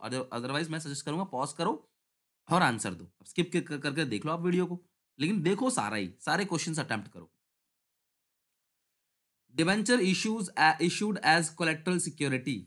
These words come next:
क्लास, जब हम डिबेंचर्स को कोलेटरल सिक्योरिटी में इशू करते हैं, मैं आपको बार बार बोल रहा हूँ,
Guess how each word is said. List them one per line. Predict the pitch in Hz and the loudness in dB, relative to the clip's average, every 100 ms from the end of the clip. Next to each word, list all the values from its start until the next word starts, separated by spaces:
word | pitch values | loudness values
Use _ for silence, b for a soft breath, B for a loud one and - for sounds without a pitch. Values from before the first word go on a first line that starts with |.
| - | -2
क्लास, | 165 180 | 0 0
जब | 160 | 0
हम | 165 170 | 0 0
डिबेंचर्स | 131 135 139 139 156 | 0 0 -2 -4 -6
को | - 190 | -2 -4
कोलेटरल | 175 135 131 170 170 | 0 -2 0 -2 -2
सिक्योरिटी | 147 - 147 135 151 | -4 -2 -2 0 0
में | 156 | 0
इशू | 151 147 | 0 -2
करते | 143 123 113 | -4 -4 -2
हैं, | 147 | 0
मैं | 147 | 2
आपको | 139 - | 2 -2
बार | 131 123 127 | 2 4 6
बार | 123 147 | 4 2
बोल | 143 123 127 | 2 -4 -4
रहा | 123 | -4
हूँ, | 151 | -6